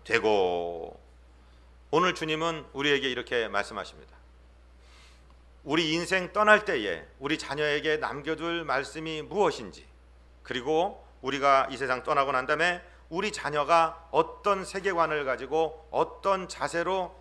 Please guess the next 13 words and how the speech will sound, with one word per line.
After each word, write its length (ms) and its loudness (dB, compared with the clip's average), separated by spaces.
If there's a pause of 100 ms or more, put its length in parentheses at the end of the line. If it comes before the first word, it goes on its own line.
자신들의 560 -4
인생을 400 -6
살아갈 440 0
것인지에 600 -6
대해서 680 0 (520)
아비로서, 760 0 (340)
어머니로서 840 2 (180)
반드시 720 -4 (140)
사명을 500 -2
맡겨놓고 560 -2
떠나야 380 2
된다는 380 -2
것을 440 -2